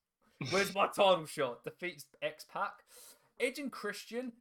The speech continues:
Speaker 2: defeating the Acolytes and the Hollies in a Barnstormer Triangle tag match. And in what was considered, really, one of the best matches of, uh, in the U K exclusive pay-per-view period, Triple H defeats The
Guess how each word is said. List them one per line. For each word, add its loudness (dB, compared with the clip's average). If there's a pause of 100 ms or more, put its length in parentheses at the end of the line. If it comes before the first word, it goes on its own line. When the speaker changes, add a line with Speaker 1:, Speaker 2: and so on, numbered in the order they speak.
(120)
Speaker 2:
defeating -14
the -12
Acolytes -6
and -14
the -8
Hollies -10
in -10
a -10 (160)
Barnstormer -6
Triangle -12
tag -8 (100)
match. -16 (360)
And 0 (460)
in -6
what -4
was -14
considered, -10 (120)
really, -10 (320)
one -4
of -14
the -14 (100)
best -6
matches -12
of, -16 (380)
uh, -8
in -12
the -12
U -14 (140)
K -10
exclusive -16
pay-per-view -16 (140)
period, -14 (360)
Triple -6
H -12
defeats -18
The -8